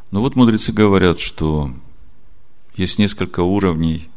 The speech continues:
приближения ко Всевышнему. И с первой, самой простой, можно просто стараться исполнять его заповеди, как бы живя внешней жизнью по заповедям Бога. И они говорят, что это всего лишь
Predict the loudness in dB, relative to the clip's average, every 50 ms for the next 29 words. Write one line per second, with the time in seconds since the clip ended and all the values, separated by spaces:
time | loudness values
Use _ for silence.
0 | -10 -8 -6 -4 -4 -4 -4 -2 0 0 0 0 0 -2 -4 -6 -6 -4 -4 -2
1 | -2 -2 -2 -4 -6 -8 -10 -10 -12 -14 -14 -14 -14 -14 -14 -14 -14 -14 -14 -14
2 | -14 -14 -14 -10 -4 -4 -4 -4 -4 -4 2 4 4 6 6 4 4 6 6 6
3 | 6 8 6 4 2 2 0 2 2 4 4 4 2 4 2 2 2 2 0 0
4 | -2 -4 -4 -4 0 0 4 4 4 2 2 0 -2 -2 -2 0 0 0 2 2
5 | 0 0 -2 -2 -2 -2 -2 -2 0 0 0 0 0 -6 -8 -10 -10 -14 -14 -14
6 | -14 -14 -14 -14 -14 -14 -14 -14 -14 -14 -14 -14 -14 -14 -14 -14 -14 -14 -14 -14
7 | -14 -14 -10 -6 -6 -4 -2 -2 -4 -4 -4 -6 -8 -2 0 2 4 6 6 6
8 | 6 4 2 2 2 2 2 0 0 0 0 0 0 0 0 0 -2 -4 -4 -4
9 | -6 -12 -14 -14 -14 -14 -14 -10 -6 -6 -4 -2 -2 -2 -2 -2 -6 -6 -6 -8
10 | -10 -10 -10 -10 -10 -12 -12 -12 -14 -14 -14 -14 -14 -14 -14 -14 -14 -14 -14 -14
11 | -14 -14 -14 -14 -14 -14 -14 -14 -14 -14 -14 -14 -8 0 2 4 4 4 6 6
12 | 6 8 8 6 4 2 0 2 2 2 2 0 -4 -10 -14 -14 -14 -14 -14 -12
13 | -6 -2 -2 0 0 -2 -2 -2 -2 -2 0 0 2 2 4 4 2 0 -2 -6
14 | -12